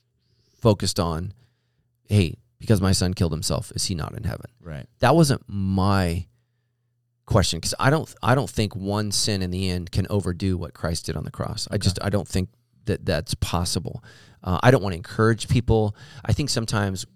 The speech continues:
Speaker 1: we, we, we, "Oh, well, they're in a better place." I think sometimes we encourage suicide, so we have to be careful. Um, you know, if you're struggling with mental illness, tell somebody. Because here's the thing is,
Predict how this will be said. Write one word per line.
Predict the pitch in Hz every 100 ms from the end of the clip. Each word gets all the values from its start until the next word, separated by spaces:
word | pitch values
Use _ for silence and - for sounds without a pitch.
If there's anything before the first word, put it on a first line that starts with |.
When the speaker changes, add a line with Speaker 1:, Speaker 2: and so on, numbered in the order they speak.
| _
Speaker 1:
we, | 113 101 -
we, | 107 98 87 -
we, | -
"Oh, | 151 139
well, | 113
they're | 113
in |
a | 104
better | 101 95
place." | - 90 -
I |
think | 131 104
sometimes | 120 110
we | 98 -
encourage | - - 98 95
suicide, | 110 98 98 95
so | 107
we |
have | 131
to |
be | 135
careful. | - - 85 - - 92 - - _ -
Um, | 90 85 80
you | -
know, | 98
if | 90
you're | 120
struggling | - 117 101
with | 95
mental | 95 -
illness, | 98 101 95 - - -
tell | - 113
somebody. | 110 87 73 - - _ _ _
Because | 113 120 107
here's | 170 165
the | 98
thing | 95 90
is, | 85 -